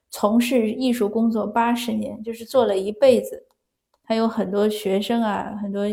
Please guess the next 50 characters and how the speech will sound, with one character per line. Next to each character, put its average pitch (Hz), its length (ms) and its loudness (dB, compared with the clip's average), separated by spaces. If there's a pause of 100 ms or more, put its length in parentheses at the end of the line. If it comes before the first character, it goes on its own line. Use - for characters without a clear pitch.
(240)
演 190 280 -4
员 185 220 -6
都 220 100 -2
是 202 140 -6
他 208 160 -4
的 214 100 -4
弟 220 280 -2
子。 - 280 -10 (540)
他 240 140 2
也 208 160 2
四 240 200 0
处 226 200 -2
在 214 120 4
讲 208 360 -4
课， 214 340 -2
并 208 160 -2
且 202 140 -6
在 196 160 -6
发 214 240 -2
展 196 180 -6
粤 202 240 -4
剧。 196 260 -10 (440)
那 254 200 2
我 214 80 4
有 226 240 2
时 233 120 0
候 226 120 0
想， 208 280 -4
就 226 100 -6
是 233 140 -2
粤 262 260 4
剧 208 240 -4
这 294 160 -2
样 240 180 2
一 196 140 -6
个 196 320 0 (460)
地 254 180 4
方 254 320 2
戏， - 400 -6 (400)
然 220 160 -2
后 233 160 2
在 220 180 0
加 247 220 0
拿 214 180 0
大 220 200 0
这 208 100 -2
个 208 100 -2
社 214 240 -2
会 214 220 -2
里 196 260 -8